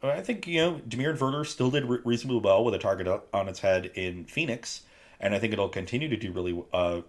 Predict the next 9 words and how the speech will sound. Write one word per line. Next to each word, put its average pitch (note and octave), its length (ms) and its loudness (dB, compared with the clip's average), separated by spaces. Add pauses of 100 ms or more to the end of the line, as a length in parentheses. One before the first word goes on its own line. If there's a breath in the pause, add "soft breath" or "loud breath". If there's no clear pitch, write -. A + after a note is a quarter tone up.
(160)
pretty F#2 180 -2
well F#2 260 0
because G2 220 -6
it's F2+ 140 -10
a F2+ 40 -10
very F2+ 180 -4
good E2 140 -6
deck. - 320 -2 (400 soft breath)
But A#2 340 8